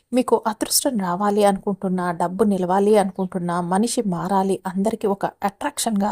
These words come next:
ఉండాలి అనుకుంటున్నా, మీకు ఒకే ఒక చోట అనేది సమస్య అయితే వస్తూనే ఉంటుంది. అది ఏ విధంగా పోతుందో కూడా మీకు అర్థం కాని పరిస్థితుల్లో మీరు ఉండి ఉన్నారనుకోండి,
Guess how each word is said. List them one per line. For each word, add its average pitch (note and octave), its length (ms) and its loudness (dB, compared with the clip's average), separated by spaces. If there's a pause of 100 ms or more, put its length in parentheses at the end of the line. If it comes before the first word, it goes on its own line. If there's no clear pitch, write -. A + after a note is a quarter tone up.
ఉండాలి G#3 420 6 (120)
అనుకుంటున్నా, G3 580 2 (600)
మీకు A#3 380 6
ఒకే E4 220 4
ఒక B3 180 0 (160)
చోట D#3+ 180 -2
అనేది E3 480 -2
సమస్య G3 400 2
అయితే G3 180 -4
వస్తూనే F3+ 540 0
ఉంటుంది. F#3 500 -2 (500)
అది C#4 260 4
ఏ G#3 120 10
విధంగా C#4+ 360 4
పోతుందో G3+ 520 0
కూడా F#3+ 340 0
మీకు - 280 -4
అర్థం G3+ 300 0
కాని G3+ 220 0
పరిస్థితుల్లో C#4+ 760 2
మీరు B3+ 340 2
ఉండి G#3 220 4
ఉన్నారనుకోండి, G3+ 880 2